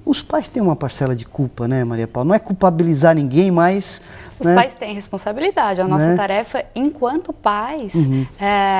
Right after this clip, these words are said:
Speaker 2: é, é, é promover esse ambiente seguro para as crianças, para os adolescentes se desenvolverem, né?
Speaker 1: Uhum.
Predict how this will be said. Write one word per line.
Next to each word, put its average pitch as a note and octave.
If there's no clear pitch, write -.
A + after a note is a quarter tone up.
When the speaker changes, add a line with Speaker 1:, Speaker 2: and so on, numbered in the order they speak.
Speaker 2:
é, -
é, F#3+
é F3+
promover A#3
esse D4
ambiente A#3
seguro G#3
para -
as F#3+
crianças, G#3
para -
os G3
adolescentes G3
se G#3
desenvolverem, F#3+
né? G3+
Speaker 1:
Uhum. -